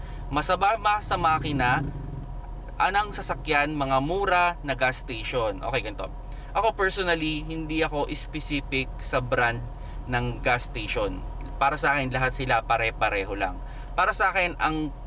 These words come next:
qualification ko kung saan ako magpapagas ay kung saan mura at maraming nagpapagas. Mura means mas malaki yung masisave ko. Like, for example, naggas ako ng twenty liters. Kung two pesos ang difference yan from big brand,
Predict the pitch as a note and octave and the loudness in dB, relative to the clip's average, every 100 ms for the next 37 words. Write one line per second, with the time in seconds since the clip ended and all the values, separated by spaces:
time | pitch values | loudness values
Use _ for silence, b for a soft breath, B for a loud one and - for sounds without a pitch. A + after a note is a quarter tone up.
0 | - G3 G3 - F#3 E3+ D#3+ E3 D#3 C#3+ | 0 2 2 0 -2 -2 -2 -2 -2 0
1 | C#3 C#3 C#3 D3+ C#3+ D3 D3 C3+ C3 B2+ | 0 0 0 2 4 2 2 2 0 2
2 | C#3 B2 A#2 - C3+ C#3+ C3 C3 A#2+ B2 | 2 2 0 0 -2 -2 -4 2 4 4
3 | C#3+ A3+ B3+ D3 F#3+ - B B B - | 0 0 4 4 2 -4 B B B -10
4 | - E3 E3 D#3 D3+ C#3 C3 B2+ A#2+ A#2 | -2 0 0 0 4 4 4 0 -4 -2
5 | G#2+ - A2+ G2 - - - - - A3+ | -2 0 -2 -2 -4 -8 -10 -10 -4 2
6 | C4+ F#3+ G#3 - - F#3 F#3+ - F#3 A3 | 4 4 2 -4 -8 -4 -4 -6 -10 -2
7 | A#3+ G#3 E3+ C#3+ C3+ - E3+ F3 D#3 G#2 | 2 2 2 2 0 -2 -4 0 0 0
8 | G2 A#2+ - F3 F3+ B2 A2 G#2+ A#2+ B2 | -2 -2 2 0 2 -2 -2 -4 -4 -2
9 | B2+ C3 B2 B2+ B2 B2 C3+ D#3+ A#3+ E3+ | -4 -2 -4 0 0 0 -4 -2 0 0
10 | A#2+ - B B B - F3+ F3 C#4+ D4 | -2 -4 B B B 0 0 0 -2 0
11 | B3 A3+ G#3+ G#3+ G3 F3+ F3 F3 E3 E3 | 2 0 0 -2 -2 -4 -2 -2 -2 0
12 | D3+ C3+ C#3+ C#3 C3 G3+ D#3+ C3+ A#2 A2 | 0 2 2 2 0 -4 -2 2 2 0